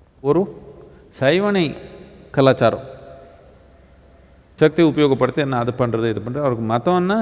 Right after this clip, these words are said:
வேற ஒண்ணும் முக்தி அடையணும்னு அந்த ஆர்வம் வரல, இல்ல வேற ஏதோ ஒரு, அஹ், வேற நிலைக்கு போகணும்னு இல்ல. சக்தி வேணும், சக்தி சம்பாதிக்கிறது எப்படி, எப்படி அவருக்கு ஏதோ ஒண்ணு பண்றது. பக்கத்துல,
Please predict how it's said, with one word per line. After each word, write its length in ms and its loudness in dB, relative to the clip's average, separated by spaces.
வேற 280 2
ஒண்ணும் 360 0
முக்தி 340 0
அடையணும்னு 500 2
அந்த 160 0
ஆர்வம் 440 2
வரல, 220 0
இல்ல 220 2
வேற 280 4
ஏதோ 160 2
ஒரு, 120 2
அஹ், 260 0
வேற 260 4
நிலைக்கு 420 0
போகணும்னு 400 0
இல்ல. 120 -4
சக்தி 400 -2
வேணும், 320 -2
சக்தி 300 -2
சம்பாதிக்கிறது 720 0
எப்படி, 240 -2
எப்படி 320 2
அவருக்கு 340 4
ஏதோ 140 2
ஒண்ணு 120 -4
பண்றது. 360 0
பக்கத்துல, 400 0